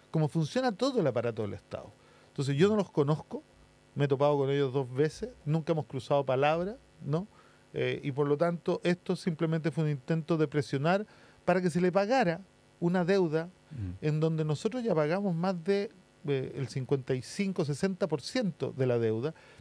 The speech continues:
Speaker 1: y ellos nunca aceptaron los pros-, lo, las propuestas de pago que les queríamos hacer,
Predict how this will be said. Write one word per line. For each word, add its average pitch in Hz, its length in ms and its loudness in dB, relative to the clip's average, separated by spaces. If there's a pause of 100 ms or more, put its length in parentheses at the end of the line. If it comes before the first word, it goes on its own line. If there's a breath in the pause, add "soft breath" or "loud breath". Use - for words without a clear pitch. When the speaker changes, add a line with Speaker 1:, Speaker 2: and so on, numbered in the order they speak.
(120)
Speaker 1:
y 160 200 0
ellos 233 180 2
nunca 185 420 2
aceptaron 143 640 -2 (880)
los 139 220 2 (240)
pros-, 135 320 -2
lo, 123 240 2
las 123 160 -2
propuestas 139 480 -2
de 131 100 0
pago 123 320 0
que 170 80 -4
les 165 140 -4
queríamos 127 440 0
hacer, 156 360 -2